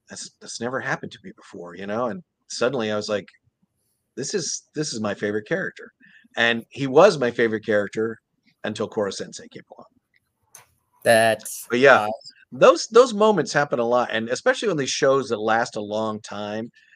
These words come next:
Speaker 1: and you try to grab on quick 'cause you gotta be that character from day one. And if you allow yourself, like I said, just to wear this cartoon suit and talk through it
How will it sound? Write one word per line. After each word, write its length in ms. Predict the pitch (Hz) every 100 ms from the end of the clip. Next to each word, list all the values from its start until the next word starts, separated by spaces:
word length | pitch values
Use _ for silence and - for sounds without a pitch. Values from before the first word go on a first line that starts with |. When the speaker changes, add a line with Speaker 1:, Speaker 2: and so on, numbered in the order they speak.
| _ _
Speaker 1:
and 460 | 117 117 110 110 110 _
you 200 | - 151
try 280 | 160 - 247
to 80 | 247
grab 300 | 151 147 131
on 200 | 120 107 -
quick 360 | - 147 - - - _ _
'cause 220 | 123 104
you 120 | 117 113
gotta 380 | 117 147 135 - -
be 160 | 120 135
that 200 | 117 -
character 360 | 131 151 131
from 180 | 101 104
day 180 | 98 104
one. 320 | 95 135 151 - _ _ _ _ -
And 520 | 127 127 117 110 104 - _ -
if 240 | 143 143
you 240 | 170 214 190
allow 260 | 143 135
yourself, 420 | 139 131 - 120
like 160 | 113 113
I 60 | -
said, 240 | - 104
just 240 | 110 104 -
to 120 | 95 - _ _ 98
wear 300 | 98 113 120
this 360 | 117 110 - - _ _ _ _ _ -
cartoon 520 | 120 113 - 120 117
suit 440 | - 123 110 101 - _ _ -
and 180 | 98 -
talk 360 | 131 131 -
through 340 | - 139 135 101
it 180 | 95